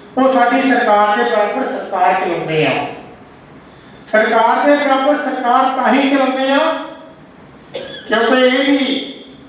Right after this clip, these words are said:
ਬੰਦੂਕ ਦੇ ਨਾਲ ਰਾਜ ਕਰਦੇ ਆ। ਉਹਨਾਂ ਦੇ ਹੱਥ 'ਚ ਵੀ ਬੰਦੂਕ ਸੀ,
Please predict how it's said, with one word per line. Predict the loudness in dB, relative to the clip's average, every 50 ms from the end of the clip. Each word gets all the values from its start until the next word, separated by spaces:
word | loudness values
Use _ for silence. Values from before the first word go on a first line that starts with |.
| -20 -20 -20 -12 -2
ਬੰਦੂਕ | -2 0 2 4 2 2 2 2 0 0 0
ਦੇ | 2 2 2
ਨਾਲ | 2 0 0 0 0
ਰਾਜ | 0 0 -2 -2 -2 -2
ਕਰਦੇ | -2 -2 0 0 -2 -2 0 0
ਆ। | 0 0 0 -2 -4 -6 -10 -12 -16 -18 -20 -20 -20 -20 -20 -20 -20 -20 -20 -20 -6 0
ਉਹਨਾਂ | 0 2 4 4 2 2
ਦੇ | 2 0 0
ਹੱਥ | 0 0 -2
'ਚ | -2 -4 -4
ਵੀ | 0 0 0 0 0
ਬੰਦੂਕ | -2 -4 -4 -4 -4 -6 -8 -6
ਸੀ, | -6 -4 -4 -4 -4 -4 -6 -10